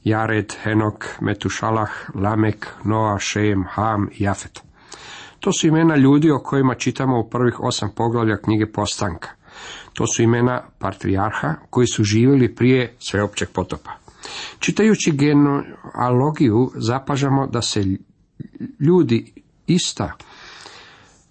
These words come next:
i politika ista koja je upotrebljena u knjizi Postanka. To jest, prvo se spominju odbačene loze,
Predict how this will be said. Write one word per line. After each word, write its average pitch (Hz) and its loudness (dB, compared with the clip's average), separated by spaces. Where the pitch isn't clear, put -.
i 120 4
politika 139 0
ista 143 0
koja 127 -2
je 117 2
upotrebljena 117 0
u 101 -6
knjizi 107 0
Postanka. - -6
To 143 0
jest, 196 0
prvo 208 2
se - -2
spominju 143 4
odbačene 117 -2
loze, 104 0